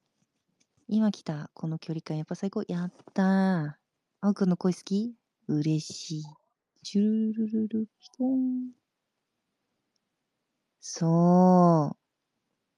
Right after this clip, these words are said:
今日の青くんツッコミできてた？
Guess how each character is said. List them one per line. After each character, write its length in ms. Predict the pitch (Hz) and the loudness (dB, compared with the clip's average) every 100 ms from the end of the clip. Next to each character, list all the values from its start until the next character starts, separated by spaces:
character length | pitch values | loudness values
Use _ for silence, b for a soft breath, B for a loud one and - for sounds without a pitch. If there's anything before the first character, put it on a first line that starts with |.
| _ _ _ _ _ _ _ _ _ _ _ - | _ _ _ _ _ _ _ _ _ _ _ 2
今 120 | 240 | 6
日 40 | 214 | 8
の 120 | 175 | 8
青 100 | 175 | 4
く 160 | - 170 | 4 2
ん 60 | 160 | 2
ツ 180 | - | -4
ッ 20 | - | -2
コ 140 | - | 6
ミ 140 | 190 190 | 8 8
で 160 | 196 196 | 6 4
き 100 | - | 0
て 120 | 160 | -2
た？ 500 | - 143 147 185 | 0 0 2 0